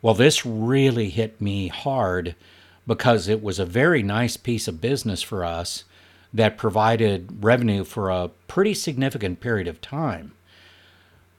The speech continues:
My immediate reaction was to panic. <laughs> And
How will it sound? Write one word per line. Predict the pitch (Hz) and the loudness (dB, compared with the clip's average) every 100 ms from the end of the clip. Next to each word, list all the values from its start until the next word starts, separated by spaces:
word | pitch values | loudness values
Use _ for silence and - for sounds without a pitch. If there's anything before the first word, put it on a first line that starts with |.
| - | -8
My | 131 120 127 | 4 6 8
immediate | 113 101 127 180 180 165 - | 6 4 2 2 2 2 0
reaction | 120 113 104 101 - - 87 78 - _ _ 117 | 0 0 2 0 -2 -6 -6 -8 -18 _ _ 0
was | 107 92 | 0 0
to | - | -4
panic. | - 104 87 80 - - | -6 -6 -4 -6 -10 -2
<laughs> | 165 - _ - - - | -2 -2 _ -20 -20 -4
And | 135 131 | -2 -2